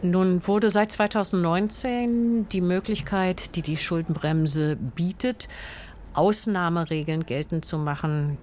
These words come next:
genutzt. Und erst zweitausenddreiundzwanzig wurde erstmals die Schuldenbremse seit zweitausendneunzehn überhaupt wieder eingehalten. Wäre denn eine Möglichkeit auch, sie ein weiteres Jahr auszusetzen, nicht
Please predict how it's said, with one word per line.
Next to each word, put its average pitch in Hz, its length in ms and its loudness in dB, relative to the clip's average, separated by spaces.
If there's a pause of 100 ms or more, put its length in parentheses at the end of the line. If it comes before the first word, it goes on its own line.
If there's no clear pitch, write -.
(120)
genutzt. 147 640 0
Und 170 400 -6
erst - 280 -4
zweitausenddreiundzwanzig 165 1400 0 (300)
wurde 175 340 2
erstmals 160 840 0
die 151 100 -2
Schuldenbremse 156 880 -2
seit 151 280 -2
zweitausendneunzehn 147 840 -2
überhaupt 143 460 -4
wieder 143 220 -4
eingehalten. 165 720 0
Wäre 156 360 4
denn 156 300 0 (180)
eine 185 560 4
Möglichkeit 170 1080 2
auch, 170 460 0 (220)
sie 165 220 2
ein - 200 -6
weiteres 165 480 0
Jahr 151 220 0
auszusetzen, 208 960 0
nicht - 280 -4